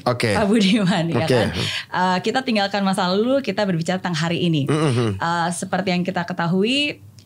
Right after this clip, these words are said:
Speaker 2: dari P D I P itu mengusung Pak Ganjar sebagai
Speaker 1: Mm-mm.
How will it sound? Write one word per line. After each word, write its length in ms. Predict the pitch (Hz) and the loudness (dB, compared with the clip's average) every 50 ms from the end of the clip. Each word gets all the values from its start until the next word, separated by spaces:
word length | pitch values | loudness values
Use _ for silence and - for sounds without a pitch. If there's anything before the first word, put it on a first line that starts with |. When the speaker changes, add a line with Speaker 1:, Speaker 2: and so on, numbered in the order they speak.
| - - - | -20 -20 -8
Speaker 2:
dari 400 | - 170 180 180 175 180 175 175 | -2 0 0 2 2 0 0 -2
P 140 | 180 - - 185 | -2 -4 -4 -2
D 100 | 170 165 | -2 0
I 160 | 160 - 170 170 | 0 -2 -2 -4
P 120 | - - 220 233 269 294 302 311 311 - - - - - | -2 -2 -2 -2 0 -2 -2 -2 -4 -8 -10 -14 -8 -4
itu 580 | 185 185 180 - 247 254 269 269 277 - - - - - - - - - - - - | -4 -4 -4 -4 -4 -2 -2 -2 -4 -4 -8 -12 -20 -20 -20 -20 -20 -20 -20 -18 -8
mengusung 640 | - 196 196 196 196 190 196 - - 247 247 262 254 | -4 -2 -2 0 0 0 0 0 0 0 -2 -2 -2
Pak 160 | - 180 175 | -2 -2 -2
Ganjar 400 | 170 160 165 170 175 185 196 220 | 0 0 2 2 2 0 0 -2
sebagai 640 | 214 - 190 160 151 143 170 180 190 180 147 - - | -2 -2 -2 0 0 2 2 2 2 2 2 2 2
Speaker 1:
Mm-mm. 560 | 147 135 120 - - 113 117 110 92 87 | 2 0 0 -2 -2 -4 -4 -4 -6 -8